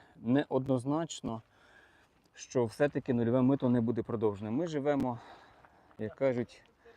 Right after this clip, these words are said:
в такій країні, де може бути все. Одне можуть говорити, зробити все по-іншому. Тому зупиніться, трішки видихніть і особливо на бізнес не скупляйте автомобілів.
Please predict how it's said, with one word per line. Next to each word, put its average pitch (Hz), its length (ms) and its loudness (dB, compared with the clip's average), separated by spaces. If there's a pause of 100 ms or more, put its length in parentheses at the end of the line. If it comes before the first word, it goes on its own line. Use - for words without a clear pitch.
(360)
в - 60 -20
такій 160 260 2
країні, 160 540 4
де 131 140 6
може 143 260 0
бути 127 280 -6
все. 104 340 -6 (260)
Одне 127 260 -2
можуть 120 300 2
говорити, 143 440 0
зробити 120 400 -4
все 123 180 -8
по-іншому. 101 640 -4
Тому 123 360 -2
зупиніться, 139 720 0 (580)
трішки 139 400 4
видихніть 175 720 4 (400)
і 123 140 0 (140)
особливо 135 600 0
на 131 100 2
бізнес 143 480 0
не 131 200 -6
скупляйте 131 640 -2
автомобілів. 110 540 -6